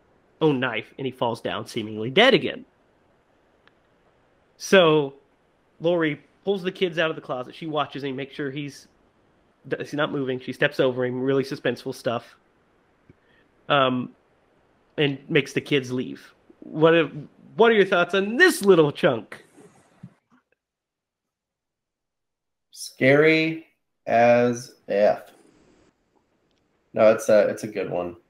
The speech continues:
Speaker 2: Um, I especially like whenever he says, "You can't kill the boogeyman,"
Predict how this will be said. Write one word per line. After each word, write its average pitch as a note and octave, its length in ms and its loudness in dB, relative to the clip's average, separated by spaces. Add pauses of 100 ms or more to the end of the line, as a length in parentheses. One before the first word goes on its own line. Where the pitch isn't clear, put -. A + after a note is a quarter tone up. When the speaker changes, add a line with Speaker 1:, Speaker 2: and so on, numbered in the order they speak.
(200)
Speaker 2:
Um, G2 540 0 (1900)
I B2 40 0
especially B2 440 2
like G#2 480 2 (720)
whenever G#2 440 -2
he A#2 120 -6
says, G#2 260 -4
"You G2+ 80 -10
can't F#2+ 260 -6
kill F#2+ 140 -8
the F2+ 80 -12
boogeyman," D2+ 600 -8